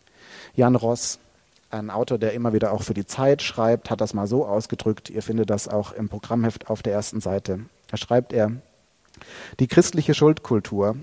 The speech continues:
kann banalisiert und zur Heuchelei missbraucht werden.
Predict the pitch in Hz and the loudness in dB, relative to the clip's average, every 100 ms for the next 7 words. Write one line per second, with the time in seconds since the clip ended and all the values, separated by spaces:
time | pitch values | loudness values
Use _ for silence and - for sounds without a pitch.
0 | 185 117 110 117 139 156 143 127 135 135 | -6 0 4 6 8 8 6 6 8 8
1 | 131 131 113 - 107 120 117 107 131 147 | 6 0 0 2 2 2 2 6 8 8
2 | 101 - 82 87 - 92 90 107 | 4 0 -4 -4 -6 -6 -4 -6